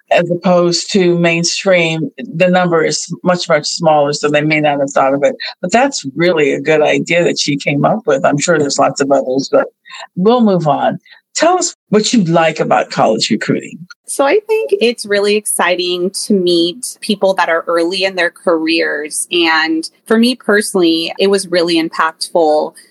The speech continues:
Speaker 2: when I was thinking about what's my next step after college. You know, you're
Speaker 1: Mm-hmm.
Speaker 2: bright-eyed and bushy-tailed,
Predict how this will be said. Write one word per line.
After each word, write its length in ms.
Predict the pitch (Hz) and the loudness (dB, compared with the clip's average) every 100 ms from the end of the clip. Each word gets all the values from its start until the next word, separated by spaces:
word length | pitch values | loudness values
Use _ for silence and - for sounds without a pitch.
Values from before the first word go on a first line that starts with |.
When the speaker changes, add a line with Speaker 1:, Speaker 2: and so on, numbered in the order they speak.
| _ | _
Speaker 2:
when 160 | 180 175 | -2 0
I 120 | 175 | -2
was 160 | 196 - | -4 -4
thinking 280 | 185 190 | -6 -4
about 220 | 170 165 175 | 0 0 0
what's 240 | 208 - | -2 0
my 100 | 226 | 0
next 240 | 226 226 | 0 -2
step 240 | - 262 233 | -2 -2 0
after 240 | 202 208 | -2 -4
college. 520 | - 233 254 202 175 | -4 -2 2 0 -2
You 100 | 185 | -6
know, 100 | 175 | -8
you're 300 | 170 175 175 | -8 -6 -6
Speaker 1:
Mm-hmm. 340 | - 190 190 180 | 2 4 4 4
Speaker 2:
bright-eyed 300 | 180 - - | 2 0 -12
and 120 | - | -8
bushy-tailed, 880 | 208 240 233 208 180 165 160 165 - | -6 -2 -2 -2 0 0 0 -4 -10